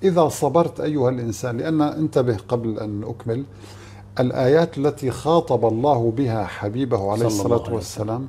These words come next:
Speaker 2: صلى الله عليه وسلم.
Speaker 1: أيضا هي موجهة لكل مؤمن من بعده،
Speaker 2: صحيح.
Speaker 1: لأنه هو القدوة وهو الأسوة.
Speaker 2: نعم. لقد كان لكم في الرسول.
Speaker 1: فكأن الله يريد أن يقول لي ولك ولكل إنسان:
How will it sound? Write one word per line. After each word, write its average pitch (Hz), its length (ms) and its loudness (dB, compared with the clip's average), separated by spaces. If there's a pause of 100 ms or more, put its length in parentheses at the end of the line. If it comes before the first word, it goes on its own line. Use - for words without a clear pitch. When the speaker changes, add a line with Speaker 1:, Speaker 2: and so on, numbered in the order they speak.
Speaker 2:
صلى - 140 -16
الله - 100 -18
عليه - 160 -18
وسلم. - 60 -20 (160)
Speaker 1:
أيضا 160 540 4
هي 156 260 4
موجهة 131 680 0
لكل 120 340 2
مؤمن 147 520 -2
من 123 200 0
بعده، 151 240 -2
Speaker 2:
صحيح. 110 160 -4
Speaker 1:
لأنه 113 220 -2
هو 143 140 4
القدوة 131 460 2
وهو 117 280 2
الأسوة. 127 480 -2
Speaker 2:
نعم. 92 120 -10 (160)
لقد 98 160 -12 (140)
كان 107 120 -8
لكم 92 280 -10
في - 80 -16
الرسول. 127 180 -2
Speaker 1:
فكأن 180 320 0
الله 190 260 4
يريد 190 280 0
أن 165 140 2
يقول 185 560 -2 (440)
لي 143 420 2 (180)
ولك 143 400 4
ولكل 123 720 2 (360)
إنسان: 127 560 -2